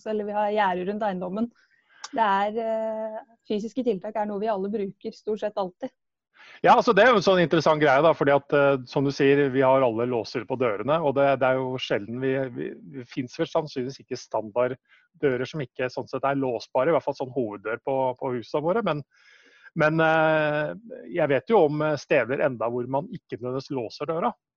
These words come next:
Speaker 2: fordi at området oppleves så trygt. Altså, det er kanskje ikke tjukkeste Oslo, men, eh, drar vi litt sånn, eh, utenfor, eh, utenfor byen, så er det kanskje litt annerledes. Men det er, men da er det,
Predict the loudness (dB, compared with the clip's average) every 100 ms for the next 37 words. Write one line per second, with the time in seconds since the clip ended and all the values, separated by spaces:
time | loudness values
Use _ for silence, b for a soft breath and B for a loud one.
0 | _ _ _ _ _ -4 -2 2 4 4
1 | 0 -2 -2 -2 -2 0 0 -2 -2 -2
2 | -2 -4 -4 -2 -4 -4 -8 -2 -2 -2
3 | -4 -6 -10 -10 -6 -6 -8 -12 -12 -12
4 | -8 -2 -2 -2 -6 -6 -6 -6 -6 -4
5 | -4 -6 -8 -10 -8 -10 -10 -10 -10 -8
6 | -8 -8 -10 -10 -12 -14 _ B B B
7 | B -14 -12 -8 -6 -6 -8 -6 -6 -6
8 | -8 -10 -14 -14 -14 -16 -14 -10 -8 -10
9 | -8 -2 2 2 2 0 6 6 6 6
10 | 4 4 0 -4